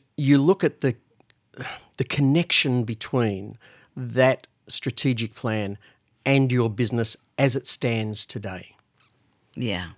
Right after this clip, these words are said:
Speaker 2: right. Um, and so are there any pitfalls to doing a, a business health check? Are there things that a business owner should try and avoid?
Speaker 1: So several years ago, I did some training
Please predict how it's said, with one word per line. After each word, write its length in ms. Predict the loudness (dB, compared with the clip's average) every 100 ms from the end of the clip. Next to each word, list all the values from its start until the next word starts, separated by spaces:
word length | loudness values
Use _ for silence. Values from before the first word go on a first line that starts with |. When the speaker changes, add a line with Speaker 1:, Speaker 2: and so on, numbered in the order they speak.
| _ _
Speaker 2:
right. 400 | -4 -4 -4 -6 -12 -14 -12 -10 -10 -12 -2
Um, 360 | 4 4 4 0 -2
and 160 | 2 4
so 400 | 4 2 2 0
are 140 | 0
there 240 | 2 2 2
any 200 | 2 0
pitfalls 1080 | -2 -6 0 0 2 0 -2 -2 -4 -6 -12 _
to 140 | 0 2
doing 580 | 4 4 6 4 4 2
a, 260 | 0 0 -2 -2
a 80 |
business 380 | 0 0 2 2
health 280 | 0 -4 -4
check? 320 | -4 -4 -6 -6
Are 100 | 0
there 160 | 0
things 420 | 2 0 0 0 -4 -10 -16 -8 0
that 120 | 0
a 40 |
business 680 | 2 2 2 2 4 4 2 0
owner 360 | 0 2 0 0
should 260 | -2 -4
try 240 | -2 2 2
and 100 | 2
avoid? 540 | 0 0 0 -2 -6 -12 -20 -20 -20 -20 -20 _ _ _ _ _ -6
Speaker 1:
So 540 | -4 0 2 2 2
several 400 | -2 -4 -2 0
years 200 | 2 2
ago, 240 | 2 0
I 40 | 0
did 160 | -4
some 140 | -4 -4
training 580 | -2 0 0 0 -4